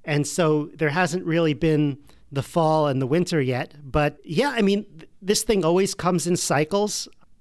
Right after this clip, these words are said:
Ultimately, we are in the information age. Information is very valuable. Information processing is very valuable. So even if there's a down cycle, I'm pretty confident it'll come back.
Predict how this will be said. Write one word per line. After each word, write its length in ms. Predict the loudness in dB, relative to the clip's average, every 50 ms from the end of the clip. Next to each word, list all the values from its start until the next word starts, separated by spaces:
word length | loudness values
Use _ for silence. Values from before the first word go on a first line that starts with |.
| -20 _ -4
Ultimately, 840 | 0 0 0 2 2 2 2 2 0 0 2 2 2 2 0 -2 -8 -16 -12
we 200 | -6 -4 -2 0
are 220 | 2 2 2 2 2
in 300 | 2 2 2 2 2 2
the 140 | 2 0
information 520 | 0 0 -2 -4 -4 -2 -4 -4 -4 -4 -4
age. 260 | -2 -2 -4 -6 -8
Information 540 | -12 -12 -12 -10 -8 -8 -8 -8 -8 -8 -8
is 80 | -8
very 180 | -6 -4 -4 -4
valuable. 440 | -2 -2 -2 -2 -2 -2 -2 -2 -4
Information 420 | -4 -4 -6 -8 -6 -6 -6 -8 -8
processing 560 | -6 -2 -2 -2 -2 -2 -6 -4 -2 -2 -2
is 120 | -2 0
very 180 | 0 0 0 2
valuable. 520 | 2 2 2 2 2 2 2 0 0 -2 -4 -14 -20 -18 -18 -20 -16 -10
So 420 | -8 -2 0 2 2 2 0 -2 -6 -16 -20 -20 -20 -20 -20 -20 -20 -20 -20 -18
even 260 | -4 -2 0 2 2
if 80 | 2 2
there's 160 | 0 -2 -2
a 60 | -2
down 280 | -2 0 2 2 2 0
cycle, 560 | 0 0 0 0 0 0 0 0 0 -2 -4 -8 -16 -20 -14
I'm 280 | -8 -6 -6 -6 -6 -8 -18
pretty 440 | -10 -6 -4 -4 -2 -4 -4 -6 -10 -14 _
confident 400 | -6 -4 -4 -4 -2 -4 -6 -4
it'll 100 | -6 -6
come 220 | -6 -4 -4 -4 -4
back. 320 | -4 -6 -6 -8 -10